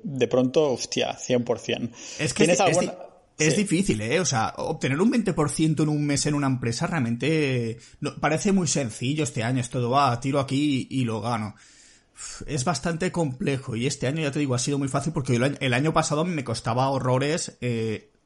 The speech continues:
Speaker 2: pillar esa rotura y en tres semanas sacar rentabilidad, o sea, era, era difícil.
Speaker 1: O sea, a lo mejor si inviertes en ibex treinta y cinco hará esto, pero para abajo, el cien por cien.
Speaker 2: Sí, sí, no, no, lógico, sí, sí.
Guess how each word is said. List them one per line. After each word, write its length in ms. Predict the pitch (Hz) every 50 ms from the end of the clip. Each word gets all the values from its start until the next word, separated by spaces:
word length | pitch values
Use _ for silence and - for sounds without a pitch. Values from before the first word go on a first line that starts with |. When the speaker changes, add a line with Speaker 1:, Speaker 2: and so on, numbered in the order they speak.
| _ _ _ - 131 -
Speaker 2:
pillar 340 | 139 127 123 117 120 127 135
esa 220 | 127 - 151 143
rotura 760 | - 135 135 127 131 143 139 139 147 147 151 165 185 - - -
y 160 | 147 135 120
en 340 | 110 113 110 107 107 110 101
tres 200 | - 127 123 -
semanas 400 | - 131 117 117 120 127 - -
sacar 340 | 160 139 - 147 139 135 120 117 117
rentabilidad, 600 | 127 127 117 117 113 104 104 104 101 104 110 107
o 40 | 101
sea, 100 | - 104
era, 160 | 104 104 107 -
era 140 | 113 117 110
difícil. 480 | 104 98 - - - - 107 98 - _ _ - - - - - _ -
Speaker 1:
O 20 |
sea, 100 | - 113
a 20 | 113
lo 60 | 113
mejor 360 | 120 110 - 131 127 127 131
si 140 | - - 143
inviertes 420 | 123 123 123 120 123 - 127 -
en 120 | 120 117 117
ibex 240 | 117 120 117 - -
treinta 260 | 120 113 113 127 117
y 20 |
cinco 440 | 113 - 139 135 131 135 151 147 131
hará 240 | 117 113 110 113 127
esto, 200 | 131 - - 147
pero 200 | - 127 117 -
para 160 | - 107 107
abajo, 320 | 110 107 - - 117 110 - - - 110
el 100 | 107 -
cien 180 | - 120 113
por 160 | 113 - -
cien. 160 | - 123 127 -
Speaker 2:
Sí, 80 | - 120
sí, 80 | 117 120
no, 120 | 127 131
no, 160 | 127 127 123 127 - - -
lógico, 400 | 131 131 147 - 127 117 - 113
sí, 160 | 107 - 113
sí. 200 | 104 - 98 113